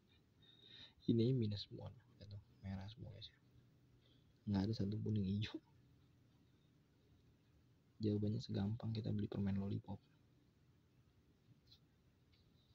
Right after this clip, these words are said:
Apa tuh? Ingat manisnya di depan. Waktu itu aku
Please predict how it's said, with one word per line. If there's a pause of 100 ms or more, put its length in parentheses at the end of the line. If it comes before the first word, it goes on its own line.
(200)
Apa
tuh? (800)
Ingat
manisnya
di
depan. (1900)
Waktu
itu
aku